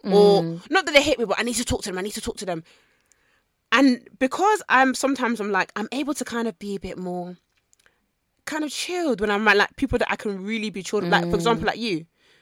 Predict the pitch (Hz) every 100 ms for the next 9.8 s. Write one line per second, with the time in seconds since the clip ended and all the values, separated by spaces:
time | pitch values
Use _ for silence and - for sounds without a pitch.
0 | _ 170 165 151 170 - - 415 320 160
1 | 160 - _ _ _ _ _ _ - 415
2 | 392 311 254 254 202 - _ - 311 381
3 | 403 247 349 349 320 320 302 _ _ _
4 | _ - - 320 - 277 269 269 269 262
5 | 240 262 269 311 - 220 202 214 320 392
6 | - 156 151 156 _ _ _ _ _ _
7 | _ _ 208 214 208 180 170 165 165 _
8 | _ _ _ _ _ 294 392 - 554 403
9 | - 381 466 302 - 320 262 -